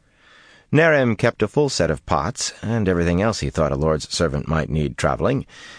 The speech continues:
in the small room he shared with Olver next to Matt's. He was short, even for a Cairienin, and skinny to boot. My lord has blood on his coat again, I fear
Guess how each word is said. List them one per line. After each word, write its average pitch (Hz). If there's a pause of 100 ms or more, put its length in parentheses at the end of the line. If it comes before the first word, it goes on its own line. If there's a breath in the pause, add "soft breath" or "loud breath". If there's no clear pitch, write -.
(140 loud breath)
in 73
the 73
small 95
room 92
he 82
shared 87
with 80
Olver 85
next 73
to -
Matt's. 82 (920)
He 113
was 104
short, 127 (240)
even 80
for 76
a 71
Cairienin, 82 (460 loud breath)
and 92
skinny 147
to 90
boot. 82 (1500 soft breath)
My 131
lord 123
has 123
blood 123
on 107
his 120
coat 123
again, 92
I 87
fear 98